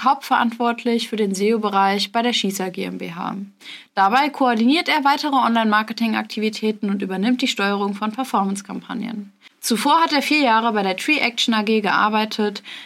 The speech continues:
dabei den Agenturbereich aufgebaut und ein kleines Team geführt. Michaels Schwerpunkte liegen hierbei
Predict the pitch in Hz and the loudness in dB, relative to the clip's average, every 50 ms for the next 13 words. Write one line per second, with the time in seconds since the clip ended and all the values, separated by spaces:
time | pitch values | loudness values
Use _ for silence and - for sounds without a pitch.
0 | - _ - 226 233 269 269 285 269 247 247 226 208 196 196 196 196 - 254 254 | -18 _ 0 2 4 4 4 4 4 4 2 2 2 2 0 0 0 2 2 2
1 | 240 240 226 226 226 233 - 214 220 220 - 226 196 208 208 208 214 - - 240 | 2 4 2 2 2 2 2 2 2 0 -2 -2 0 2 2 2 0 -2 -2 0
2 | 247 240 233 233 - 277 285 311 320 285 - - - 202 202 202 220 202 - - | 0 0 0 0 2 2 2 2 0 -2 -4 -2 0 0 0 0 -2 -4 -4 -4
3 | 202 185 - - - - _ _ _ - - - - _ - 277 294 302 330 339 | -4 -4 -4 -6 -10 -12 _ _ _ -20 -20 -20 -10 _ 0 0 2 2 2 2
4 | 330 302 - - 254 233 233 233 233 240 233 233 233 233 247 233 214 208 196 190 | 2 0 0 0 2 2 2 2 2 2 2 2 2 2 2 2 2 2 0 0
5 | 190 190 196 233 262 254 254 254 254 262 269 277 | 0 0 2 2 2 4 4 4 4 4 2 0